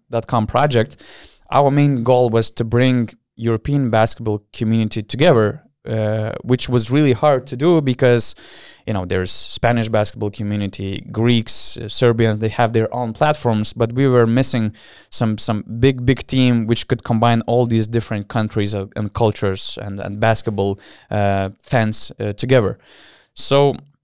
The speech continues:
I think we did a nice job, but this is our next step because we will create this more closed basketball community, which means that,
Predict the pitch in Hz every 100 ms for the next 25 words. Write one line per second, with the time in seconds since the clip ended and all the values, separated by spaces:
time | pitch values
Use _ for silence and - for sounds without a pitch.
0 | _ 131 180 175 147 147 160 147 131 143
1 | 165 143 147 - 196 - 127 123 123 160
2 | 147 143 135 123 135 135 - 160 156 139
3 | - 139 - - 135 143 143 127 _ _
4 | _ _ _ _ _ _ - 139 127 135
5 | - - - - 131 135 123 - - 127
6 | 131 131 117 - - - - 123 123 -
7 | 120 113 107 - 127 123 135 139 151 131
8 | 127 - 135 131 120 117 110